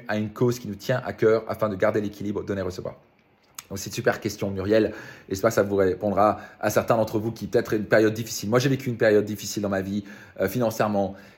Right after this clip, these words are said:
Et donc, la question, est-ce qu'on doit mettre de l'argent de côté, même en période difficile ? Absolument ! Absolument. Vous voulez apprendre à maîtriser ce principe-là de vous payer en premier. Vous allez travailler dur, vous allez, je sais pas quoi, travailler des heures, tout un mois, et cetera. Première chose à faire, c'est prendre une partie de vos revenus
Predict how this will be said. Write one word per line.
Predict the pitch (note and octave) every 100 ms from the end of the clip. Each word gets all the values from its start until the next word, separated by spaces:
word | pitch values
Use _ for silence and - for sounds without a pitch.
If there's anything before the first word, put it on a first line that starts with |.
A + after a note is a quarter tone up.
| -
Et | A#2+
donc, | C3
la | C3
question, | C3 C#3+ C3
est-ce | B2+
qu'on | C#3+
doit | C#3
mettre | C3
de | B2
l'argent | A2+ B2
de | A#2
côté, | A2 A#2
même | A2+
en | G#2+
période | A2+ G#2
difficile ? | G2+ F#2+ F#2+ G#2+ G2 F#2 - _ G#3+ G#3+
Absolument ! | F3+ - - G#3+ F#3+ F#3 G3 D#3 - - _ _ _ _
Absolument. | F3+ F#3+ F#3+ - B2+
Vous | A2
voulez | B2 C#3+ -
apprendre | B2 - - A#2+
à | A2+
maîtriser | A2 A#2 A#2
ce | G#2
principe-là | - A2 - A2+ A2 G#2+ - G2
de | G#2
vous | G#2+
payer | - D3 A#2 A#2+ -
en | G#2
premier. | - G2+ G2 F#2+ - -
Vous | A2
allez |
travailler | - A2 A2+ A2
dur, | C3+ D3 D3 D3 - - -
vous | A2
allez, |
je | G#2
sais |
pas | A2
quoi, | A#2+
travailler | A#2 A2 G#2
des | G#2 C3+
heures, | C#3 C#3
tout | A#2+
un | A#2
mois, | A#2 B2+
et | A#2+
cetera. | A2+ G#2+ A2+ - -
Première | C#3 D#3+
chose | D#3+
à | C#3
faire, | A#2+ A#2
c'est | -
prendre | - G#2+
une | G#2
partie | D3 E3
de | E3
vos | E3
revenus | C#3+ A#2+